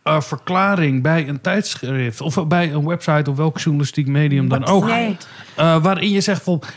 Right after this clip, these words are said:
Speaker 1: "Wij maken gebruik van deze tools, wij hou-, hanteren daar
Speaker 3: Ja,
Speaker 1: deze
Speaker 3: maar dat,
Speaker 1: norm
Speaker 3: dat,
Speaker 1: bij."
Speaker 3: dat is echt wel veranderd, hoor.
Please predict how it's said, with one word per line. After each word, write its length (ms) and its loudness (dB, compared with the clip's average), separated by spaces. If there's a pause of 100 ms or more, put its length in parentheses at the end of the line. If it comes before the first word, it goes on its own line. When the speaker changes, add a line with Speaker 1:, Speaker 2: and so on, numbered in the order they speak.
(100)
Speaker 1:
"Wij 160 2
maken 260 0
gebruik 260 -2
van 140 -8
deze 320 -4
tools, 380 0
wij 100 2
hou-, 380 0
hanteren 440 -4
daar 100 -2
Speaker 3:
Ja, 180 0
Speaker 1:
deze 140 2
Speaker 3:
maar 100 2
dat, 140 4
Speaker 1:
norm 120 2
Speaker 3:
dat, 100 4
Speaker 1:
bij." 180 2
Speaker 3:
dat 220 2
is 220 -6
echt 300 -2
wel 140 2
veranderd, 560 0
hoor. 240 0